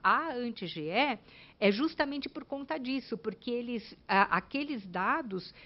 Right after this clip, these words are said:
eles fon-, foram tirados de um único estudo e eles entendem que pacientes que têm eosinófilo e feno mais baixo do que aquilo também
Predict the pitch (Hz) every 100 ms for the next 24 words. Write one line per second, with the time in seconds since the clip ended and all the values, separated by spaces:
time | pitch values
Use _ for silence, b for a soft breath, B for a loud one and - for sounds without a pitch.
0 | B B 214 220 269 294 262 - 254 254
1 | 254 226 208 196 208 202 262 359 339 262
2 | - - 185 202 214 320 B B B B
3 | 214 240 302 294 - 214 185 - 247 330
4 | 247 214 196 - 233 240 226 - 285 330
5 | 320 - 302 - 247 226 226 208 202 202
6 | 196 277 370 - 277 262 - 226 214 208
7 | 208 233 370 302 240 233 240 - 185 190
8 | - 151 - 240 302 240 180 B B B
9 | - 262 254 196 262 381